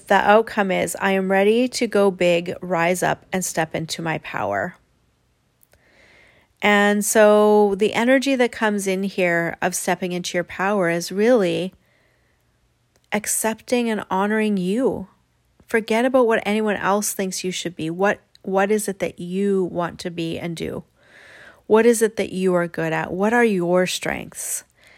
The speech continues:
And as I said earlier in the podcast, like, what,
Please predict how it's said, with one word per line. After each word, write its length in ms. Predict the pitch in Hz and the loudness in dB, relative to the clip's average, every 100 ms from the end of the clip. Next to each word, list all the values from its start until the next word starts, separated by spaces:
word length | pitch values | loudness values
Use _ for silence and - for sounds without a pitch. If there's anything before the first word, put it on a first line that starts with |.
| _ _ _ _ _ | _ _ _ _ _
And 540 | 208 208 196 196 196 190 - | 0 2 2 2 0 -4 -2
as 240 | 208 208 | 0 2
I 60 | 214 | 2
said 260 | 208 202 185 | 2 0 2
earlier 380 | 190 190 190 185 | 2 2 2 0
in 140 | 175 | 0
the 100 | 170 | -6
podcast, 840 | - 196 214 208 185 160 170 - | -6 -2 -2 -2 -4 -4 -6 -6
like, 180 | 170 165 | -6 -6
what, 600 | - 180 185 190 202 - | -8 -2 0 0 -2 -8